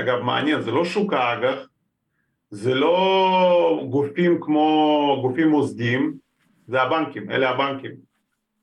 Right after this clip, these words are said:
וחלק גדול מהחובות לתחום הנדל"ן. עכשיו, ועוד דבר אני אגיד מעניין שראיתי לאחרונה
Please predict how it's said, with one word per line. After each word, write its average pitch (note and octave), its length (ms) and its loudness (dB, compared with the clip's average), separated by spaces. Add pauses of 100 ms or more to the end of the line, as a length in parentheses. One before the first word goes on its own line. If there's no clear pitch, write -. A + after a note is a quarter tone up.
(1500)
וחלק G#3 320 0
גדול F#3+ 320 2
מהחובות F3+ 760 0 (240)
לתחום C3 500 -2
הנדל"ן. A#2+ 500 -2 (140)
עכשיו, C3+ 320 -4 (420)
ועוד D#3+ 300 -2
דבר D3+ 360 0
אני B2+ 160 0
אגיד C3 220 -2
מעניין B2+ 540 0
שראיתי C#3 560 0
לאחרונה C3+ 720 0